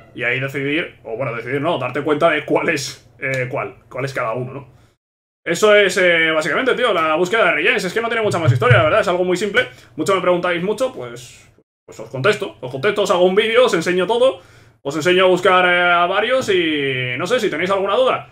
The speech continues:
pues dejádmela en comentarios, pero vamos. Yo creo que es todo muy claro, muy fácil de, de encontrar.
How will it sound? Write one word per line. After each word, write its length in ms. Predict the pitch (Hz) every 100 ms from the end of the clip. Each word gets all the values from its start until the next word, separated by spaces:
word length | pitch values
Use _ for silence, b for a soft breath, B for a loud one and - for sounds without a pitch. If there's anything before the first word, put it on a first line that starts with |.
| _ -
pues 140 | 113
dejádmela 440 | 180 220 180 131
en 80 | 123
comentarios, 440 | 123 131 247 185 131
pero 140 | 143
vamos. 280 | 233 127 - _ _
Yo 120 | -
creo 140 | 123 196
que 440 | 214 160 147 156
es 100 | 151
todo 300 | 180 180 170
muy 220 | 147 175 160
claro, 300 | 165 220 208
muy 160 | 175
fácil 320 | 170 160 165
de, 480 | 151 139 127 120 113
de 100 | 113
encontrar. 540 | 120 120 123 226 127